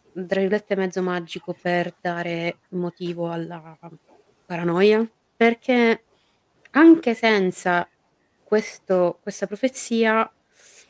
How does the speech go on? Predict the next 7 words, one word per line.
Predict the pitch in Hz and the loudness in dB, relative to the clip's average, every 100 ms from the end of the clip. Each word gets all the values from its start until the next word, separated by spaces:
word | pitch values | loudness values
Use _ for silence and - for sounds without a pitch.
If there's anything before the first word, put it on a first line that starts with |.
| _ _ _ _ _ _ _ 233 | _ _ _ _ _ _ _ -2
mm, | 220 214 185 190 _ _ _ _ _ | 0 0 -4 -12 _ _ _ _ _
Cersei | - 240 226 | -4 -4 -6
sarebbe | 175 175 | -14 -16
stata | - 196 185 | -12 -10 -12
quasi | _ _ - 208 202 180 | _ _ 0 2 2 -6
la | - | -8
stessa. | - 156 - - | -10 -10 -10 -14